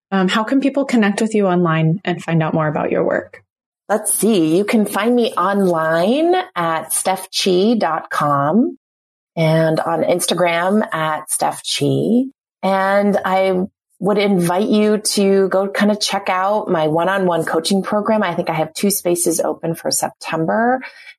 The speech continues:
Speaker 2: and potentially more towards this idea of community building and the founder's journey not being one to do alone. I host a number of retreats throughout the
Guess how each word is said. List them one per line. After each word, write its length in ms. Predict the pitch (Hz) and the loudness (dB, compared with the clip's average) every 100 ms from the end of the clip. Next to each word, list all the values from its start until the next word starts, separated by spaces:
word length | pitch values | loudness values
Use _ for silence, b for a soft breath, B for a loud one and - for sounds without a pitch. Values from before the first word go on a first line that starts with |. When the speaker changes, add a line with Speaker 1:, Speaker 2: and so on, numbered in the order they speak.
| - | -4
Speaker 2:
and 600 | 170 165 170 170 165 170 - _ | 0 2 2 2 2 0 -2 _
potentially 720 | - - 202 185 - 180 175 175 | -12 -4 -2 -2 0 2 4 2
more 880 | 170 165 165 170 175 170 175 180 - _ _ - | 2 2 4 2 0 0 0 -2 -6 _ _ -12
towards 640 | - 185 175 175 - - - _ _ _ 165 | -4 0 0 -2 -4 -6 -10 _ _ _ -2
this 280 | 170 170 - | 0 0 -2
idea 440 | 175 156 170 185 185 | -2 0 2 0 0
of 380 | 170 160 160 - | 0 0 -2 -4
community 600 | 180 175 170 165 156 - | 0 2 2 2 0 0
building 720 | 156 156 180 240 247 269 285 - | -2 0 2 2 2 2 0 -2
and 600 | 160 156 156 156 156 160 156 | -2 2 2 2 2 0 -2
the 80 | 156 | -6
founder's 400 | 160 160 165 170 | -4 -2 0 -2
journey 320 | - 165 165 | 0 0 2
not 240 | 160 151 - | 0 -2 -2
being 180 | 165 160 | 0 2
one 280 | 156 156 165 | 2 2 0
to 160 | 165 139 - - | -2 -6 -8 -2
do 220 | 160 156 | 0 2
alone. 680 | 147 151 147 160 208 269 269 269 B B _ - | 2 0 2 2 2 2 0 -8 B B _ -6
I 400 | 160 156 160 160 | -4 0 2 0
host 480 | - 175 170 170 - | 0 0 0 -2 -4
a 100 | - | -2
number 300 | 156 160 190 202 | 0 0 0 0
of 120 | 175 | 0
retreats 420 | 175 - 165 160 | -2 -2 -4 -2
throughout 240 | 156 151 | -4 -4
the 140 | 151 | -6